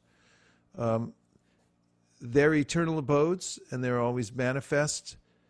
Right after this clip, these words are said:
So even as you see the material world rou-, wound up, the, the, uh, abodes themselves are, uh,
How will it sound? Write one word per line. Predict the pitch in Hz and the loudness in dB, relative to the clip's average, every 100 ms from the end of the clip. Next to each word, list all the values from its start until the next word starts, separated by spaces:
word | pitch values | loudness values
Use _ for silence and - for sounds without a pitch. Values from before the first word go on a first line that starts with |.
| _ _ | _ _
So | - - 113 110 107 - - | -12 -4 0 2 0 -2 -6
even | 131 123 120 | -4 0 0
as | 113 110 - - - _ _ _ _ _ - 226 _ _ _ - | 0 -2 -6 -12 -20 _ _ _ _ _ -20 -20 _ _ _ -8
you | 120 113 | -4 -4
see | - 123 123 | -2 -2 -2
the | 113 | -2
material | 110 107 131 117 113 | -2 -2 -2 0 0
world | 117 113 107 101 | 0 0 -2 -2
rou-, | 117 113 - | -2 -2 -4
wound | 123 113 117 120 113 | -4 0 0 0 0
up, | 131 139 - | 0 -2 -6
the, | 117 104 - _ - | -4 -4 -6 _ -16
the, | 110 117 113 113 113 107 | -6 -4 -2 -2 -2 -2
uh, | 101 95 - _ _ _ _ _ _ _ - | -4 -6 -12 _ _ _ _ _ _ _ -10
abodes | 113 135 139 117 | -2 2 2 0
themselves | 131 123 - 143 147 135 - - - | -6 -6 -4 -2 -2 -4 -12 -20 -6
are, | 123 117 113 110 - _ _ _ _ _ _ _ _ 135 | 0 2 0 -4 -12 _ _ _ _ _ _ _ _ -8
uh, | 120 117 | -4 -2